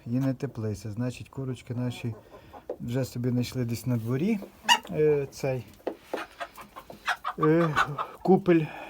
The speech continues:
тому що то вже сухо, весна практично, е, хоч ще календарна не прийшла остаточно, і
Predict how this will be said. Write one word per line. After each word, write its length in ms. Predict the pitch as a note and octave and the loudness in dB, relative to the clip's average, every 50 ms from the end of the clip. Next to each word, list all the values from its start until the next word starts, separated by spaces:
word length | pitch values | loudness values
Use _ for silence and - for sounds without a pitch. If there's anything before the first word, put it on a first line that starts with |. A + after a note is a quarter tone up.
| - - E3+ D3 C3+ | -12 -10 -8 -4 0
тому 180 | D3+ D#3 D#3 | 2 2 2
що 140 | D3 - C#3 | 2 0 0
то 120 | - D3 | 0 0
вже 180 | C3+ B2 C3 C3+ | 0 0 0 -4
сухо, 520 | - - - C#3 B2 - - C3+ B2+ A#2+ G#2+ - - B2+ | -2 0 0 0 0 0 2 2 2 0 0 -4 -8 -6
весна 300 | A#2 B2 A#2 - E3 F3+ | -4 -4 -2 0 2 2
практично, 680 | F#3 - C4 - - - E3+ D#3+ D#3 - D#3+ D3 C#3+ B2 - - _ - - - | 2 2 0 -2 0 0 0 0 0 0 -2 -2 -2 -2 -6 -12 _ -20 -14 -10
е, 180 | C#3 B2 A#2+ A#2+ | -8 -6 -6 -6
хоч 160 | - - A2+ - | -8 -10 -12 -10
ще 280 | - - C3+ B2+ A#2 - - _ _ - - - _ - - - - - - - - - | -4 -2 -2 -2 -2 -4 -12 _ _ -20 -20 -20 _ -20 -20 -20 -20 -20 -18 -16 -10 -4
календарна 540 | - B2 A#2+ A#2 A#2+ B2+ B2+ A2+ A#2 A#2+ A#2+ | -2 -2 0 0 2 2 2 2 2 0 0
не 120 | A#2+ A#2+ | 0 0
прийшла 460 | G#2 A#2 A2 - - B2 A#2 A2+ A#2 - - | -2 -4 -6 -4 -2 -2 0 -2 -4 -6 -8
остаточно, 760 | B2+ - - C3 A#2 - C3 B2+ A#2+ A#2 - - B2 A#2 A#2 | -8 -6 -4 -4 -2 0 2 0 0 0 -2 -2 -2 -2 -2
і 340 | A#2 C3+ C#3+ D3+ D#3+ D#3 | -2 -2 0 2 2 0